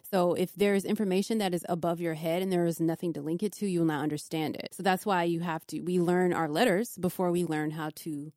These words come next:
speak, right? Or not speak, but we learn our letters before we learn how to spell. And then we learn how to spell before we learn how to put it, you know, comprehend the reading and things like that. Like, it all, be, you know, we learn our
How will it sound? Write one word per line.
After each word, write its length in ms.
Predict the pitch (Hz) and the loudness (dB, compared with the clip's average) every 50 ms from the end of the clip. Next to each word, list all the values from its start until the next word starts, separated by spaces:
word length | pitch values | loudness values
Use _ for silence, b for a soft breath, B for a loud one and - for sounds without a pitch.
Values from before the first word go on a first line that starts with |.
| _ _ | _ _
speak, 380 | _ - - 339 330 247 - - | _ -6 -2 0 0 0 -2 0
right? 320 | 160 170 170 180 185 - - | 0 2 2 2 0 -2 -2
Or 300 | - 190 180 170 160 160 B B B B B B - - | 0 2 2 2 2 -2 B B B B B B -10 -2
not 240 | 190 196 220 180 - | 0 2 2 2 -2
speak, 360 | - - 170 160 151 147 - | -4 0 0 0 0 0 -2
but 140 | - 170 - | -2 -2 0
we 100 | 175 190 | 2 4
learn 240 | 180 190 196 196 190 | 4 4 4 4 4
our 140 | 175 165 | 4 2
letters 400 | 165 196 262 294 233 190 185 185 | 4 4 4 6 6 6 4 4
before 240 | 170 185 170 - 185 | 2 0 0 0 0
we 100 | 175 170 | 2 2
learn 180 | 160 165 160 160 | 2 0 0 0
how 100 | 160 - | -2 -4
to 80 | 156 | -6
spell. 580 | - - - - 277 269 262 247 247 240 233 240 | -10 -12 0 2 6 6 8 8 6 6 4 4
And 160 | 226 208 196 | 2 2 2
then 140 | 190 190 185 | 0 0 0
we 120 | 185 185 | 0 0
learn 220 | 170 165 170 170 165 | 0 0 -2 -2 -2
how 120 | 170 175 | -4 -6
to 80 | 160 165 | -8 -10
spell 500 | - - - _ 285 269 269 254 254 254 | -12 -14 -4 _ 2 4 4 4 4 2
before 280 | 233 226 - - 202 | 2 0 -2 -4 -4
we 140 | 185 190 190 | -2 -2 -2
learn 240 | 175 180 180 180 180 | -2 -2 -2 -2 -4
how 200 | 175 180 180 170 | -4 -4 -6 -6
to 200 | 165 160 160 160 - _ | -6 -6 -8 -10 -12 _
put 140 | - 247 214 | 0 0 2
it, 160 | 214 202 180 - - - | 2 0 -4 -8 -16 -14
you 160 | - - 196 | -2 0 2
know, 160 | 180 165 160 160 | 2 2 0 -4
comprehend 760 | - - 208 196 - 196 202 214 240 220 220 220 220 220 196 | -2 0 0 0 2 4 4 6 6 6 6 4 4 2 2
the 100 | 208 185 | 0 0
reading 500 | 185 214 226 220 220 214 208 208 208 208 | 0 -2 0 2 2 2 2 2 2 2
and 180 | 196 196 196 - | 0 0 -2 -4
things 260 | _ 202 202 190 175 | _ -2 -2 -2 -2
like 140 | 180 175 - | -6 -6 -4
that. 180 | 226 208 180 | -4 -2 -2
Like, 160 | - 180 170 - | -2 -4 -2 -2
it 100 | 175 - | -4 -2
all, 240 | - 175 175 175 | 0 0 2 0
be, 140 | 175 160 165 | 0 -2 -4
you 160 | 156 175 196 | -2 0 2
know, 80 | 175 160 | 2 2
we 120 | 160 170 | 2 2
learn 220 | 165 165 170 170 165 | 2 2 2 0 0
our 220 | 160 156 151 160 | -2 -2 -4 -6